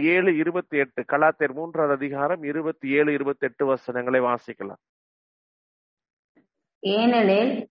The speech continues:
Speaker 2: உங்களில் கிறிஸ்துவுக்குள்ளாக ஞானஸ்தானம் பெற்றவர்கள் எத்தனை பேரோ, அத்தனை பேரும் கிறிஸ்துவை தரித்து கொண்டீர்களே. யூதன் என்றும் கிரேக்கன் என்றும் இல்லை,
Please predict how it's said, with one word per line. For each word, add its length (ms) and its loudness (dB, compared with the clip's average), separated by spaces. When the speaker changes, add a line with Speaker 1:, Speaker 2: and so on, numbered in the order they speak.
Speaker 2:
உங்களில் 600 6
கிறிஸ்துவுக்குள்ளாக 1120 4
ஞானஸ்தானம் 680 -2
பெற்றவர்கள் 720 0
எத்தனை 480 -4
பேரோ, 580 -2
அத்தனை 500 -4
பேரும் 480 2
கிறிஸ்துவை 520 0
தரித்து 380 -2
கொண்டீர்களே. 680 0
யூதன் 400 -2
என்றும் 540 -4
கிரேக்கன் 380 0
என்றும் 340 0
இல்லை, 460 -4